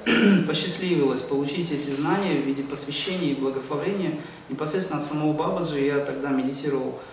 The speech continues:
в горах Кавказа, был очень такой суровый ретрит, и с моим товарищем мы решили, что мы не уедем из гор, не вернёмся назад до тех пор, пока что-то не произойдёт. И истошно, значит, практиковали, медитировали, молились, выполняли пранаямы. Это была зима,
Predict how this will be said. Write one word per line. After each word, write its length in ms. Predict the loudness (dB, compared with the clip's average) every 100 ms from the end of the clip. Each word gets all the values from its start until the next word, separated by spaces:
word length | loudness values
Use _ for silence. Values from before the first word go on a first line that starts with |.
| -18 -18 -10
в 60 | -2
горах 360 | 2 2 0
Кавказа, 440 | -4 -2 -2 0 2
был 320 | 2 2 0
очень 380 | -4 -4 -4 -6
такой 300 | -10 -10 -8
суровый 440 | -2 0 2 2
ретрит, 400 | 0 -2 -2 -2
и 340 | -2 -2 -2 -8 -14 -20 -14
с 120 | -6 -2
моим 180 | 0
товарищем 680 | 2 2 2 2 0 -2 -2 -6 -4
мы 160 | -2 0
решили, 320 | -2 -2 -4
что 200 | -4 -6
мы 220 | -2 0
не 100 | 0
уедем 520 | 0 0 0 0 -2
из 100 | -4
гор, 220 | -6 -8 -8 -14 -18 -20 -20 -6
не 140 | -2 0
вернёмся 500 | 0 0 -2 -4 -4
назад 460 | -2 0 0 0
до 80 | -4
тех 180 | -4 -6
пор, 120 | -6
пока 300 | -6 -6 -8
что-то 300 | -8 -8 -4
не 80 | -4
произойдёт. 560 | -4 -6 -4 -6 -6 -12 -12 -6
И 420 | -4 -2 -4 -4
истошно, 440 | -6 -6 -6 -6 -6
значит, 220 | -8 -10 -10
практиковали, 680 | -10 -10 -10 -6 -4 -4 -2
медитировали, 580 | -4 -4 -6 -6 -4
молились, 440 | -4 -4 -4 -6 -8
выполняли 440 | -10 -6 -4 -4
пранаямы. 580 | -6 -6 -4 -2 -2 -4
Это 140 | -6
была 260 | -4 -4 -4
зима, 480 | -4 -4 -4 -4